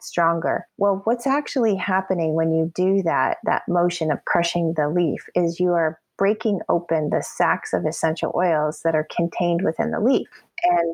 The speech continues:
the smell is then being released, and then that's what you are, um, smelling. And so the, in nature, what the essential oils do is they're part of the plant's reproductive system, like attracting, you know,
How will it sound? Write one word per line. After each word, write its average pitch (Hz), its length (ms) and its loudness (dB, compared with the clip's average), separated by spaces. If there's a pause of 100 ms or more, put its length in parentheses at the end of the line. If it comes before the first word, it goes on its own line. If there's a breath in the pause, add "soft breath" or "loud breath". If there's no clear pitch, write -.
(140)
the 175 80 2
smell 185 400 0
is 180 140 0
then 170 180 0
being 160 220 0
released, 254 360 2
and 170 140 0
then 160 140 2
that's - 340 -2
what - 160 0
you 165 220 2
are, 151 300 0 (140)
um, 160 320 0
smelling. 165 560 -2 (180)
And 180 200 2
so 170 520 0 (540)
the, 185 420 2 (380)
in 202 220 2
nature, 190 560 2
what 175 300 0
the 175 140 4
essential 170 460 -2
oils 160 380 -2
do 254 300 2
is 160 180 0
they're 170 160 0
part 175 400 0
of 170 160 -2
the 165 100 -2
plant's 160 520 -2
reproductive 170 580 0
system, 226 500 0
like 196 200 0
attracting, 156 800 0
you 175 100 2
know, 151 300 2